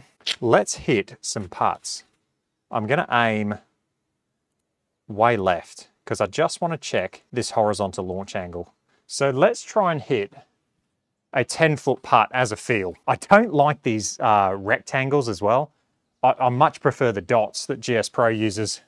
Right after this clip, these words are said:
Okay, that is perfectly straight. Let's just try and hit it ten feet as a feel. Okay, that was a perfect putt. Dead straight.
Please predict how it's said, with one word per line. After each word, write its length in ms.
Okay, 100
that 200
is 100
perfectly 640
straight. 480
Let's 160
just 200
try 180
and 80
hit 120
it 120
ten 260
feet 320
as 200
a 60
feel. 400
Okay, 140
that 100
was 100
a 40
perfect 480
putt. 280
Dead 200
straight. 480